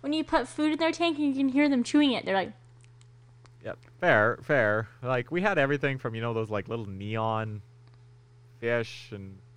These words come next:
Speaker 2: we, like, we had a, a reasonable array of them.
Speaker 1: Yeah.
Speaker 2: Um, uh, I had a hamster. It was a dw-, it was a dwarf hamster, and I named it Gimli, you know, after Lord of the Rings.
Speaker 1: Oh.
Speaker 2: Um, 'cause, you know,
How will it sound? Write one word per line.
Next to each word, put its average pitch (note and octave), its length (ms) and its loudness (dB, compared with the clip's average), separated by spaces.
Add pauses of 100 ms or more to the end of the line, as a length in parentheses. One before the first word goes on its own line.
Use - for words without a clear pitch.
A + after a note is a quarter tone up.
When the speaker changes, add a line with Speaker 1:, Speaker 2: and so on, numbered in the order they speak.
Speaker 2:
we, G#2+ 160 -10
like, A#2 160 -8
we F3+ 80 -4
had G3+ 100 0
a, A2 120 -2 (220)
a A2 120 -4 (260)
reasonable B2+ 540 -2
array G2+ 360 0
of A2+ 180 -4
them. A#2+ 200 -2
Speaker 1:
Yeah. G#3+ 300 2 (840)
Speaker 2:
Um, G2+ 640 -4 (240)
uh, G#2 320 0 (120)
I A2 100 -4
had C3+ 120 0
a F3+ 40 -4
hamster. B2+ 540 -6 (300)
It A#2 40 -4
was A2 240 -2
a G#2 60 -4
dw-, A2 280 -10 (140)
it B2 60 -6
was A#2 140 -2
a A2+ 60 0
dwarf B2 320 -2
hamster, F3 460 -6
and B2 160 -6
I G#2+ 40 -2
named A#2 220 -6
it G2+ 160 -8
Gimli, B2+ 480 -6
you A#2 80 -8
know, A2+ 300 -6
after G#2 260 -6
Lord G#2 220 -4
of G2+ 40 -10
the G#2 80 -6
Rings. A2 300 -8
Speaker 1:
Oh. F#4 920 4
Speaker 2:
Um, G#3 60 0 (140)
'cause, G3 180 -6
you G#2 60 -6
know, G2+ 120 -6